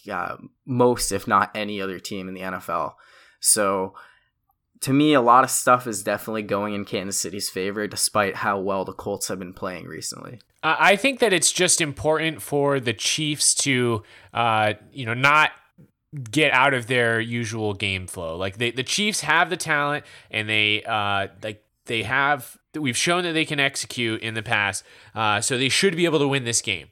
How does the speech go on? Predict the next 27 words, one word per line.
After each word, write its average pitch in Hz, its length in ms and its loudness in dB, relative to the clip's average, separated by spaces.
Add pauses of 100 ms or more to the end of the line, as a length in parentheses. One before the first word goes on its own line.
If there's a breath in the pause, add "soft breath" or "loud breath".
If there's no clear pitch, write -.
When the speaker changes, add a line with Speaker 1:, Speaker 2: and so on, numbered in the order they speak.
(340 loud breath)
Speaker 2:
It 107 180 -2
shouldn't 147 380 0
be 135 240 -2
any 117 160 -2
question. 104 280 -2
It's 95 80 -6
just 104 120 -6
they 131 100 0
need 151 120 -4
to 143 100 0
play 135 200 0
their 117 200 0
game, 92 260 -6 (240 loud breath)
because 120 260 0
I, 120 100 4
I 123 260 -4
guarantee 170 420 0
the 143 80 -2
Colts 151 280 -2
are 143 40 -4
gonna 127 180 -2
come 123 200 -6
in 117 100 -4
there 110 100 -2
and 104 80 -6
play 107 200 -2
theirs. 85 360 -6